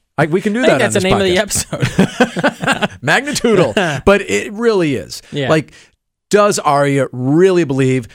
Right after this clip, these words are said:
Speaker 1: that Sansa was in love with Joffrey and wanted
Speaker 2: Right.
Speaker 1: to marry him and marry into the Lannister
Speaker 2: Right.
Speaker 1: family
Speaker 2: And
Speaker 1: and really wanted to betray her father?
Speaker 2: Exactly. And, you know, did she, and she, you know, then married Tyrion and everything. And we all know that that was a forced marriage. Tyrion didn't want it. He never did anything about it. All he did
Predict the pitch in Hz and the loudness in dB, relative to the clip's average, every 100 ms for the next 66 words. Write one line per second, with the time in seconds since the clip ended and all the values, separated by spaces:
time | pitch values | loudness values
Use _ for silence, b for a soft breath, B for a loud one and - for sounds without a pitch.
0 | B 117 - 135 127 120 110 123 113 113 | B -8 -4 -4 -4 -6 -4 -4 -2 -4
1 | 104 - - 71 64 65 73 143 139 151 | -4 -8 -6 -6 -8 -14 -6 -4 -2 0
2 | 165 - 139 135 131 131 131 120 120 127 | 0 0 0 0 0 -2 -4 -6 -4 -2
3 | 139 139 143 143 139 123 117 113 110 113 | 0 0 -2 -2 0 -2 -2 -4 -4 -4
4 | 98 160 120 67 - 185 180 160 147 175 | -4 -4 -4 -8 -8 -4 -2 0 0 2
5 | 180 156 147 127 131 113 135 104 92 - | 2 0 -2 -2 -4 -2 -2 -2 -6 -6
6 | 78 190 180 170 143 131 110 107 113 160 | -6 -4 -4 -2 -4 -6 -12 -12 -6 -4
7 | 165 139 170 165 151 147 175 156 - 165 | -4 -6 -6 -4 -6 -6 -6 -6 -8 -6
8 | 170 160 - 196 170 131 160 190 175 156 | -6 -4 -4 -4 -6 -10 -6 -4 -4 -4
9 | 165 185 180 170 139 160 175 170 151 143 | -2 -2 -4 -6 -6 -6 -4 -4 -6 -8
10 | - - 151 117 107 101 98 143 139 123 | -8 -6 -6 -6 -12 -16 -14 -10 -8 -8
11 | 127 127 139 160 185 185 175 170 151 151 | -10 -10 -6 -4 -2 -2 -2 -4 -4 -6
12 | 151 151 139 - - 165 151 - - 135 | -6 -6 -8 -10 -10 -8 -6 -8 -10 -8
13 | 135 123 127 120 - 170 160 151 143 139 | -6 -8 -10 -12 -8 -6 -4 -6 -6 -6
14 | 135 123 127 127 135 139 147 156 135 143 | -6 -8 -10 -8 -8 -6 -4 -6 -6 -4
15 | 151 147 143 147 139 123 117 120 135 139 | -4 -6 -8 -8 -8 -8 -8 -8 -6 -4
16 | 170 165 180 143 135 120 | -4 -4 -8 -6 -6 -8